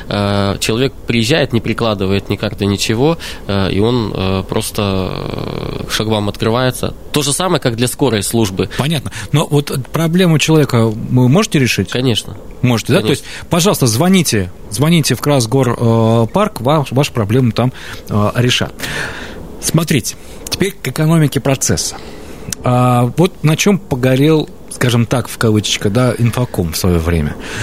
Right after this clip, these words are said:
Speaker 2: М-, многие люди приезжали на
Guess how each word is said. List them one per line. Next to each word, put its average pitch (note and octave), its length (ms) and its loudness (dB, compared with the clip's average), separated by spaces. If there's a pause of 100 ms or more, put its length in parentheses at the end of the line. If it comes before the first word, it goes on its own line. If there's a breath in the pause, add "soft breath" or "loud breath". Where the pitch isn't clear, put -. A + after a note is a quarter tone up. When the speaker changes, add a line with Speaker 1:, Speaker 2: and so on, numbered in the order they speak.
(200 loud breath)
Speaker 2:
М-, B2 360 2
многие B2+ 420 2
люди G2 260 2
приезжали G#2+ 720 0 (600)
на B2 520 2